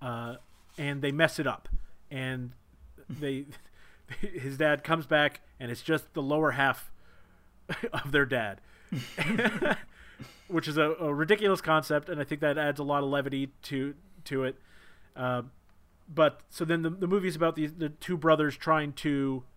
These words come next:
fix this screw up so that they can spend any amount of time with their dad. So you go in expecting the story about their relationship with their father, and there is a lot of that. But really, the crux of the story is about two brothers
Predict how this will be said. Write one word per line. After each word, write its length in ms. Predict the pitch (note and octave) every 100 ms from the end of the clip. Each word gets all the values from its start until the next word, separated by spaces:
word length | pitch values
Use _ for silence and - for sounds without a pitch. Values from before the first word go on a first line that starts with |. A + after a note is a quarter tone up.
| -
fix 400 | - B3 - - - -
this 200 | D#3 C#3+
screw 300 | - E3 D3+
up 120 | C#3+
so 140 | - D3+
that 140 | C#3
they 100 | D3
can 120 | D3+
spend 260 | - D3+ C#3+
any 200 | F3+ F3+
amount 200 | E3 D#3
of 60 | -
time 200 | D3 C#3
with 120 | B2+
their 100 | B2+
dad. 260 | A#2 G#2+ - - - - -
So 120 | G3
you 60 |
go 180 | G3 C#4
in 80 | A#3+
expecting 340 | G3 G#3 F#3+
the 60 | E3+
story 340 | - F#3+ F3+
about 500 | F3 C3+ D#3+ D#3+ D3+ - - - - _ _ _ _ - - -
their 200 | D#3 D3+
relationship 500 | D3+ D#3+ F3+ E3+ D3
with 80 |
their 100 | C#3
father, 460 | B2 C#3 C3 A2+ A#2+
and 140 | G3 E3
there 100 | F#3
is 140 | F3+
a 40 | D#3+
lot 220 | D3+ A2+
of 60 |
that. 220 | G2+ F#2 - - - - - -
But 120 | D3+ D3 D3+
really, 400 | G#3+ C4+ G#3 G3
the 140 | E3
crux 400 | - - G#3+ -
of 60 | F#3
the 80 | E3+
story 440 | - E3 D#3+ D#3
is 120 | D3+
about 380 | C3+ C#3+ D3 -
two 280 | - F3 E3
brothers 600 | C3+ C3+ A#2 G2 G2